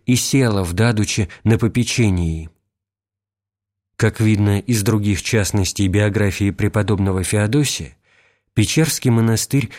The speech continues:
владел селами уже при его жизни. Последующие летописные известия говорят о богатых пожертвованиях монастырю, главным образом со стороны князей — золотом, серебром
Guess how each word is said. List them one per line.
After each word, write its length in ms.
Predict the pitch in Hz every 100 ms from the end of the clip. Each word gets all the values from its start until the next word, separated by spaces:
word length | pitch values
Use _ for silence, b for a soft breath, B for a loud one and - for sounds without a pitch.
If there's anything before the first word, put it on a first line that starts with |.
| B
владел 480 | 98 107 107 113 95
селами 680 | - 135 139 127 113 104 -
уже 240 | 107 127
при 220 | - 120
его 180 | 107 104
жизни. 460 | 101 98 85 82 - _ _ _ _ _ _ _ _ _ _ _ -
Последующие 720 | 107 - 113 98 98 - 107
летописные 720 | 101 113 110 110 - 104 101
известия 640 | 101 131 147 - 85 78 b b b
говорят 460 | 101 110 135 156
о 60 | 123
богатых 540 | 101 107 131 139 123
пожертвованиях 760 | - 113 104 123 - 107 104 95
монастырю, 680 | 101 98 95 - 113 135 123 B B
главным 400 | 101 120 117 113
образом 440 | 120 113 104 110
со 120 | 98 101
стороны 440 | - 113 107 113
князей — 580 | - 117 113 98 82 - b b b
золотом, 680 | - 92 127 143 127 123 110
серебром 600 | - 110 95 87 123 135